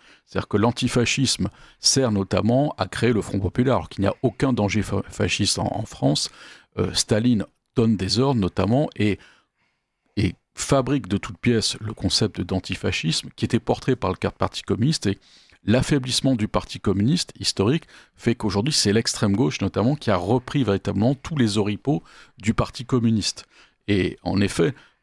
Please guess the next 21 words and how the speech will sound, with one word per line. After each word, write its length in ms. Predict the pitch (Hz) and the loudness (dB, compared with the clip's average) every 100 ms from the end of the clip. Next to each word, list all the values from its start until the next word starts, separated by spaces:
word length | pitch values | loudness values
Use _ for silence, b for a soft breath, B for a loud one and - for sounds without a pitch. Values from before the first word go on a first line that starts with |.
| - | -2
euh, 180 | 98 101 | 0 2
le 180 | 110 127 | 2 2
N 100 | 131 | 0
K 120 | 127 | 0
V 200 | 107 117 | 2 2
D, 160 | 117 | 2
même 240 | 107 110 95 | 2 0 -2
plus 240 | _ 120 | _ -2
tard 220 | 131 120 | 0 0
après 240 | 85 - 95 | 0 -2 -2
la 140 | 92 | 0
guerre, 340 | 95 139 170 - | 2 2 0 -4
dans 160 | 101 95 | -6 -2
les 180 | 98 95 | -2 2
années 280 | 98 101 87 | 2 2 0
cinquante, 560 | - 98 92 135 - | 0 0 2 0 0
va 160 | 95 98 | -2 -2
fabriquer 400 | - 117 113 135 | 0 0 2 0
le 60 | - | -2
concept 380 | 104 - 107 | -2 0 0
d'antifascisme 760 | 92 92 - - 98 - 165 | -2 -4 -4 -2 0 2 0